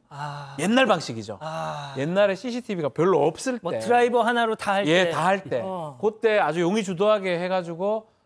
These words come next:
Speaker 2: 몇 번 했던 것 같은데 이번에는 저거 할 때마다 다 걸려요. 다 찍혀요. 고스란히 찍히고 있다.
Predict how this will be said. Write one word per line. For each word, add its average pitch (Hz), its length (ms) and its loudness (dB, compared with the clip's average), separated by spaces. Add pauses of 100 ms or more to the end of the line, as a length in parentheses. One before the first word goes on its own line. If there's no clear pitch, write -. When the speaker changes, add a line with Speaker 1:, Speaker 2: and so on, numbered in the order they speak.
(100)
Speaker 2:
몇 143 220 -8
번 185 140 -6
했던 254 260 -2
것 226 60 -2
같은데 135 500 -4 (340)
이번에는 285 480 2
저거 262 200 -4
할 330 200 -2
때마다 269 560 2
다 247 220 0
걸려요. 294 400 2
다 - 160 -8
찍혀요. 277 480 0 (240)
고스란히 214 960 4
찍히고 254 320 -4
있다. 113 320 -8